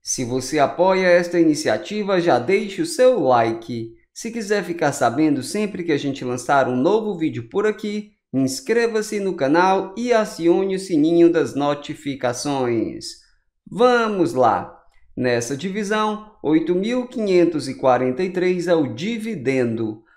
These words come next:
valor que será dividido em partes iguais.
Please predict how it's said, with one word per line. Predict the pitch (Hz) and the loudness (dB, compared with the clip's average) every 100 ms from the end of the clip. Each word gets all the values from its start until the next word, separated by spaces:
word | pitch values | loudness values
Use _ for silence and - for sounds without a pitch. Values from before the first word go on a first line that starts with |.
| _ | _
valor | 127 127 131 120 | 4 4 4 -2
que | 131 | -4
será | - 143 131 127 | -2 0 4 2
dividido | 127 190 214 220 - 214 240 175 | 2 -6 -6 -8 -6 -6 -4 -2
em | 147 123 | -2 0
partes | 117 110 113 - - | 2 2 0 -8 -10
iguais. | 123 117 117 101 87 - - | -4 2 2 2 -4 -10 -14